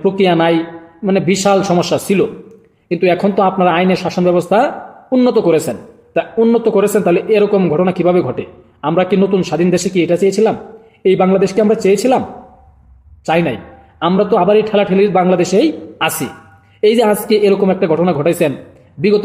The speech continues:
সময়ে যদি, মানে, সরি, যদি পরবর্তী সময়ে আবারও শেখ হাসিনা আসে বা আওয়ামী লীগ সরকার ক্ষমতায় আসে, তখন কি আবার ওই ঠেলাঠেলি হবে না? আমরা কি ঠেলাঠেলির বাংলাদেশেই থাকবো?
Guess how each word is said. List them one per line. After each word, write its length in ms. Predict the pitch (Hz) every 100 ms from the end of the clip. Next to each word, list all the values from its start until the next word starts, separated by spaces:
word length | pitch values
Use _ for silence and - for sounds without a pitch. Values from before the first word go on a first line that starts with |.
| 190
সময়ে 200 | 190 185 160
যদি, 140 | 180 147 - - - _
মানে, 180 | 160 156 -
সরি, 180 | 156 226 - - - _ _ _ -
যদি 180 | 208 240 -
পরবর্তী 320 | 240 233 240 220
সময়ে 180 | 202 180 151
আবারও 180 | 202
শেখ 160 | 202 196
হাসিনা 240 | 175 175 156 147
আসে 200 | - 135 107
বা 60 | 143 156
আওয়ামী 180 | 175 175
লীগ 120 | 175
সরকার 280 | 180 175 170
ক্ষমতায় 340 | 170 175 156 139
আসে, 220 | - 151 113 - - _
তখন 220 | 170 170 190 208
কি 100 | 202 170 - -
আবার 200 | - 170 196
ওই 60 | 190
ঠেলাঠেলি 320 | 190 190 180
হবে 140 | 139 180
না? 100 | 190 - - - - 156
আমরা 120 | 165
কি 80 | 175 151
ঠেলাঠেলির 360 | 180 180 185
বাংলাদেশেই 340 | 196 196 196 202
থাকবো? 200 | 202 220